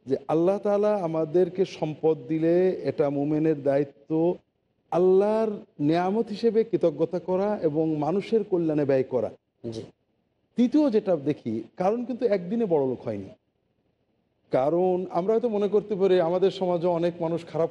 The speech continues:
Speaker 1: করে, আমরা গরিব মানুষ, কই আল্লাহ তো ওদের গজব দিচ্ছে না, কারণের দিল, আ, এদের কেন দেয় না? একদিনে আসেনি। আল্লাহ এই ঘটনাটা ছোট্ট বলেছেন, কিন্তু কারণ তো মহা সম্পদশালী রাতারাতি হয়নি।
Speaker 2: রাতারাতি।
Speaker 1: বছরের পর বছর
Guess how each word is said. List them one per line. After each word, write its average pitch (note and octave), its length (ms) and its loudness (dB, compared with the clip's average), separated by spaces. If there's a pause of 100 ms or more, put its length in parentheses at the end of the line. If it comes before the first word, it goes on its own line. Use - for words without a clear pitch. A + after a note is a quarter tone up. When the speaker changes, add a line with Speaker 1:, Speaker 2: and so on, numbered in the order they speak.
Speaker 1:
করে, D#3+ 380 2 (260)
আমরা D#3 200 2
গরিব D#3+ 280 0
মানুষ, D#3 220 -2 (100)
কই F3+ 180 4
আল্লাহ D#3+ 200 0
তো D#3+ 100 -2
ওদের D#3 180 0
গজব D3+ 280 0
দিচ্ছে D#3 260 -4
না, D3 120 0
কারণের D#3+ 580 0
দিল, E3 240 2
আ, D3 220 0
এদের C#3+ 240 -2
কেন D#3 220 0
দেয় D3 220 0
না? C#3+ 120 -2 (400)
একদিনে G#3 440 0
আসেনি। B2 400 -10 (680)
আল্লাহ D3 480 2
এই D#3 180 2
ঘটনাটা E3 480 0
ছোট্ট - 360 -4
বলেছেন, F#3 600 2
কিন্তু E3+ 300 -4
কারণ F#3 360 -2
তো G#3 180 -2
মহা F3 300 -2
সম্পদশালী G#3+ 640 -2
রাতারাতি A#3+ 400 0
হয়নি। D3 260 0 (100)
Speaker 2:
রাতারাতি। B2 340 0
Speaker 1:
বছরের F#3 460 4
পর F3 220 -2
বছর E3+ 400 0